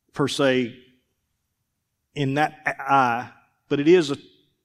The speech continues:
set of sermons that will deal with a specific topic. And the topic that we'll be dealing with starting next week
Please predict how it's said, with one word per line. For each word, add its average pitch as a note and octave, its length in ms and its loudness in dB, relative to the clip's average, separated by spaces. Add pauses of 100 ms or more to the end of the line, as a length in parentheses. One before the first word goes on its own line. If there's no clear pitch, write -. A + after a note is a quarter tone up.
set E3 300 -2
of C#3 80 -2
sermons C#3 600 -2
that C#3+ 120 -4
will B2+ 120 -4
deal C#3 520 2 (460)
with C3 140 2
a A#2+ 40 -2
specific - 640 -4
topic. - 460 -4 (1300)
And E3+ 100 0
the D#3 60 2
topic G3+ 500 4
that E3+ 140 -6
we'll E3+ 100 2
be E3 100 -2
dealing F3 300 2
with E3 160 0
starting D#3 380 0
next D#3 260 -4
week D3+ 320 -2